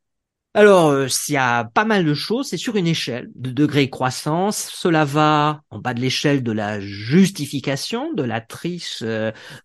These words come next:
euh, aux examens et crescendo aux sentiments homophobes, au passage à l'acte,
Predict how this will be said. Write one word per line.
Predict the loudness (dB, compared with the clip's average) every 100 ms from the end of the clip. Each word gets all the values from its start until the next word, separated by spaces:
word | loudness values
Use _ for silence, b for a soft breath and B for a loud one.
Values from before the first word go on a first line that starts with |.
| -8
euh, | -6 -4
aux | -4
examens | -2 -4 -2 0 2 4 4 2
et | 0 -6
crescendo | -2 -2 -2 -4 -4 -2 2 4 2 0
aux | -8 -12
sentiments | -10 -10 -8 -6 -6 -4 -6 -8
homophobes, | -4 0 0 -2 -6 -6 -2 0 2 0 -4
au | -6
passage | -4 -6 -4 -6 -4
à | -4
l'acte, | 0 0 0